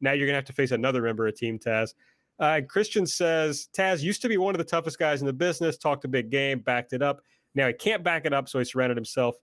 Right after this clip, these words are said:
with other tough guys. Uh, but now when he sees Christian returning after retirement, he wishes he could do that." Uh, so basically, he's jealous of Christian.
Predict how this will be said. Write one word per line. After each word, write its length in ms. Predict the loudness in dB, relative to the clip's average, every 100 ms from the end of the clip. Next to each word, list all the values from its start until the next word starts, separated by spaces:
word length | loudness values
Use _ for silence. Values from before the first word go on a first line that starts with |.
| -10
with 300 | 0 0 2
other 220 | 0 0
tough 300 | 0 0 0
guys. 340 | 0 0 0 -4 _ -20 _ _
Uh, 160 | 0 2
but 160 | 2 0
now 260 | 2 2
when 240 | 0 0 0
he 100 | -2
sees 280 | -2 -4
Christian 440 | -2 0 0 0 0
returning 420 | 0 0 0 2
after 180 | 0 0
retirement, 540 | -4 0 0 0 -2 -4 _ _
he 180 | -2 0
wishes 320 | 0 0 -2
he 180 | -2 -4
could 200 | -4 -6
do 160 | -6
that." 260 | -2 0 0 -4 _ _ 0
Uh, 140 | 2
so 120 | 2 2
basically, 260 | 0 0
he's 100 | 0
jealous 360 | 2 0 0 -2
of 60 | -2
Christian. 500 | 0 0 0 0